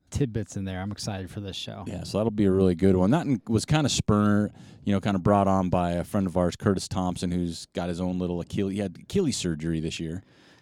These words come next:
Speaker 1: Ankle repair.
Speaker 2: Ankle repair,
Speaker 1: Yeah.
Speaker 2: Achilles. He had a whole little
Speaker 1: Poor guy.
Speaker 2: RoboCop going on down there.
Speaker 1: Yeah.
Speaker 2: Um, so, yeah, he just was like, "Hey, we, I'd like to see you guys talk to somebody." So Joel reached out, found a,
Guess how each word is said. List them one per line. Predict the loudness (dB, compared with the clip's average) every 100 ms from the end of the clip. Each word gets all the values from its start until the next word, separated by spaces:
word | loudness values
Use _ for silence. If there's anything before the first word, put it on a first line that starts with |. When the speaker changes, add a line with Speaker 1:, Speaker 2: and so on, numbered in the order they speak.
| -2
Speaker 1:
Ankle | 0 2 4 2 0
repair. | -2 0 0 0 2
Speaker 2:
Ankle | 2 2
repair, | 2 4 4 4 2 0
Speaker 1:
Yeah. | 2 4
Speaker 2:
Achilles. | 2 2 0
He | 0
had | 0
a | 0
whole | 0 2 2 0
little | 0 0
Speaker 1:
Poor | -2
guy. | -2 -4 -6 -2
Speaker 2:
RoboCop | 2 4 2 0 -2 -2 -2
going | 0 2
on | 0 0
down | 0 0
there. | 0 -2 -4
Speaker 1:
Yeah. | -8
Speaker 2:
Um, | -8 -6 -4 -4 -6 -10 _ _ _ _ _ _ _ _ _ -16
so, | 0
yeah, | 2 2
he | 2
just | -2 -4
was | -4
like, | -4
"Hey, | -6 -6
we, | -4 -4 -4
I'd | -4
like | -4 -6
to | -4 -4 -6 -14 -18
see | -8
you | -6
guys | -6 -6
talk | -8 -10
to | -10
somebody." | -6 -4 -2 -4
So | -6
Joel | -2 2 4
reached | 4 2
out, | 2 2 0
found | -2 -2 0
a, | 0 -2